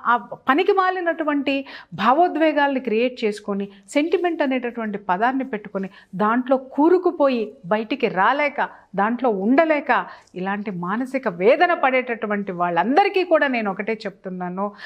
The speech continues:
దయచేసి అర్థం పర్థం లేనటువంటి సెంటిమెంట్లు అనేటటువంటి పేరు పెట్టి,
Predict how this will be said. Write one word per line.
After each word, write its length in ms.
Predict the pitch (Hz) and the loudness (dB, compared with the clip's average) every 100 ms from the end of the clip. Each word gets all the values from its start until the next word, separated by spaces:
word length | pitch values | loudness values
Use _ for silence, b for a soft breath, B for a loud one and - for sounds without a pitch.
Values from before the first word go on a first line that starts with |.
| B B | B B
దయచేసి 640 | 220 277 302 311 302 262 - | 2 2 2 0 0 0 0
అర్థం 480 | 202 190 - 359 370 311 | -2 -2 0 0 2 -2
పర్థం 320 | - 254 240 | 0 -2 -2
లేనటువంటి 640 | 220 208 196 196 190 185 | -2 -4 -6 -8 -10 -10
సెంటిమెంట్లు 760 | 190 208 226 254 226 214 208 190 | -8 -6 -4 -4 -4 -4 -2 -2
అనేటటువంటి 580 | 190 185 180 185 180 | -2 -8 -10 -8 -8
పేరు 300 | 180 214 247 | -6 -2 -2
పెట్టి, 340 | 254 214 208 | -2 -4 -4